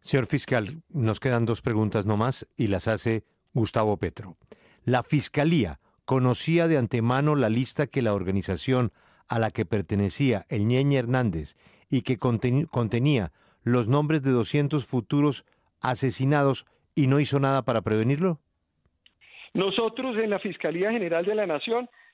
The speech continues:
Speaker 2: tenemos, tenemos investigaciones, esas investigaciones seguramente tendrán una respuesta y le enviaré una carta a Gustavo Petro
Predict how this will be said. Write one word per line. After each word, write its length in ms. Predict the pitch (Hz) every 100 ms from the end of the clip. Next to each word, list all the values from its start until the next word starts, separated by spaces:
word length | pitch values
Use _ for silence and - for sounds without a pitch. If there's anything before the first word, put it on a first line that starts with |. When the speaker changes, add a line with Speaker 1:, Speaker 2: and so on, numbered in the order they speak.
| -
Speaker 2:
tenemos, 380 | 175 180 214 202 220 -
tenemos 380 | 170 165 208 202
investigaciones, 1040 | - 175 170 147 165 151 139 220 233 247 254 - - -
esas 260 | 175 202
investigaciones 680 | 214 185 - 151 147 175 202
seguramente 580 | 202 170 175 202 202 202
tendrán 340 | 196 151 151
una 180 | 175 202
respuesta 600 | 196 165 - 226 226 220 - - -
y 120 | -
le 80 | 202
enviaré 320 | 190 180 175
una 160 | 208 220
carta 300 | 226 208 214
a 20 |
Gustavo 400 | 185 156 180 196
Petro 360 | 190 180 -